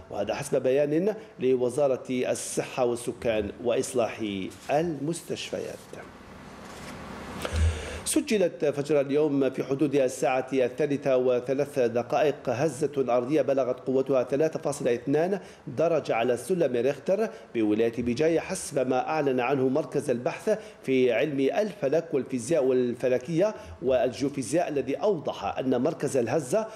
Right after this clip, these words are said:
حدد في عرض البحر على بعد ستة عشر كيلومتر شمال غرب مالبو.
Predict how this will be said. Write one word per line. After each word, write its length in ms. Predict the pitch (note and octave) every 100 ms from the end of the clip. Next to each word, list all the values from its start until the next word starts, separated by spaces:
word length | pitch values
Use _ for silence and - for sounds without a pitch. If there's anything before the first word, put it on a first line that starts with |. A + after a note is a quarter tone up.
| - -
حدد 380 | B3 F3+ D3 B2+ C3+
في 80 |
عرض 240 | B2 C#3 C3
البحر 480 | A#2+ D#3 - A#3 A#3+ - - -
على 180 | F#2+
بعد 240 | F#2 B2+ B2
ستة 440 | - A3 - -
عشر 360 | A#2 C#3+ C3 B2
كيلومتر 600 | C3 C3+ C#3 D#3 F#3 F#3+ - -
شمال 360 | - D3+ C#3
غرب 600 | A#2+ B2+ G#2+ A2+ A2+ A2 F#2+ - - -
مالبو. 580 | C3+ C3+ F#2+ - A#1+